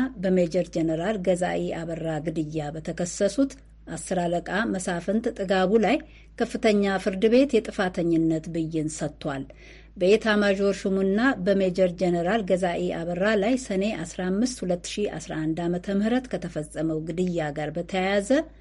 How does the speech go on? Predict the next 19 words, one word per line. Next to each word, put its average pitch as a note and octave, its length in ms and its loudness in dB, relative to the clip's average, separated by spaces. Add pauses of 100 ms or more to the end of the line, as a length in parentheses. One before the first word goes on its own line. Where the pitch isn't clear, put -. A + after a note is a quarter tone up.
(400)
በአስር F#3+ 320 0
አለቃ G#3+ 300 4 (120)
መሳፍንት A3 680 2
ጥጋቡ G3 420 0
ላይ G3+ 220 2
የተመሰረተውን F3 960 -2
ክስ B3+ 220 0 (140)
ሲመረምር E3 680 0
የቆየው F3+ 600 0
የፌዴራሉ E3+ 760 -2
ከፍተኛ D#3+ 640 -6
ፍርድ F3 280 -10
ቤት A#3 220 2 (560)
ልደታ G#3 340 4 (160)
ምድብ F#3 460 2 (180)
ሶስተኛ F#3 540 0 (140)
የጸረ F3+ 420 -2
ሽብርና G#3+ 560 0 (100)
የህገ D#3+ 340 -6